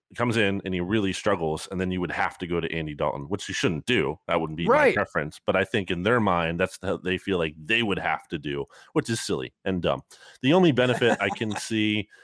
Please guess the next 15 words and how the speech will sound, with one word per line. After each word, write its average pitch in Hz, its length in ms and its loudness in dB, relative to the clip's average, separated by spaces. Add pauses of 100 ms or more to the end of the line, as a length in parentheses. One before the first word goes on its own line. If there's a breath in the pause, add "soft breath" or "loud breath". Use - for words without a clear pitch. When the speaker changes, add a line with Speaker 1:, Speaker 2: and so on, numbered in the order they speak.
(240 loud breath)
Speaker 1:
uh, 95 160 2
from 101 160 -2
the 104 80 -2
stats 92 560 0 (100)
is 117 300 0
that, 98 260 2
you 107 120 -6
know, 98 120 -2
maybe 104 280 -2
there 104 100 0
was 101 140 0
some 101 200 -6
concerns, 98 680 -2
whatever, 98 420 0
about, 90 380 2